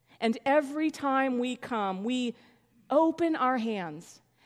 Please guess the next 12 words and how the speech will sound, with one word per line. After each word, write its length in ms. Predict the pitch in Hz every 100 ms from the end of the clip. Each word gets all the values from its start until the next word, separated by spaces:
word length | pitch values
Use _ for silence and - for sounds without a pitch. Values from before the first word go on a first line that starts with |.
| _ -
and 180 | 240 220
we 140 | 247
lay 460 | 220 214 247 330 330
down 380 | 294 277 247 226
our 220 | 214 190
burdens, 720 | 190 190 180 165 156 - - _ _ _ _ _ _ _ _
that 120 | 208 196
we 140 | 226
can 240 | - 233
clasp 600 | 208 - 247 254 262 - -
hands 380 | 233 226 220 -
together 720 | - 190 214 196 175 160